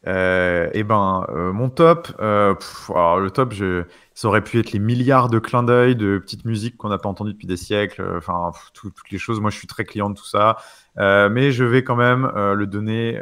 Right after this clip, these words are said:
euh, au segment, euh, de l'Evolution, mon top, et, euh,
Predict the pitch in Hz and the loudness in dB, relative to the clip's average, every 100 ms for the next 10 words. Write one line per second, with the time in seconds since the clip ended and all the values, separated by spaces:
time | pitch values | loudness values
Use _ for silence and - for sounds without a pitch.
0 | - 92 90 92 - _ _ 107 98 - | -8 -8 -6 -8 -12 _ _ -8 -6 -4
1 | 104 117 120 120 98 92 92 92 92 92 | -4 -2 0 0 0 0 0 0 -2 -2
2 | 92 95 101 98 - 110 120 95 107 113 | -4 -2 -2 -2 -2 -4 -4 -4 2 4
3 | 120 92 95 92 92 98 90 92 95 | 2 -4 -2 0 2 2 0 -2 -4